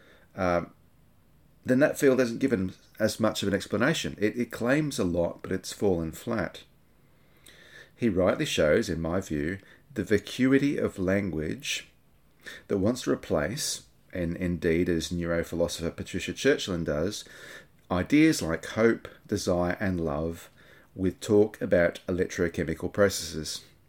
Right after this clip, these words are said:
in the brain, and he kind of jokingly wonders what her courting days would have been like. Goff observes that we n-, would never accept being told our consciousness is an illusion,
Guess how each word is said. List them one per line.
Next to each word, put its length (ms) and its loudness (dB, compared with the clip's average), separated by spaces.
in 160 -4
the 60 -6
brain, 400 0
and 120 -2
he 60 -4
kind 300 -4
of 80 -2
jokingly 560 0
wonders 380 0
what 160 4
her 140 0
courting 420 4
days 300 0
would 100 0
have 80 -4
been 180 -4
like. 440 -2
Goff 180 10
observes 600 4
that 320 0
we 320 0
n-, 300 -2
would 160 -2
never 300 8
accept 680 4
being 260 0
told 380 0
our 120 2
consciousness 720 -4
is 160 0
an 80 -2
illusion, 560 2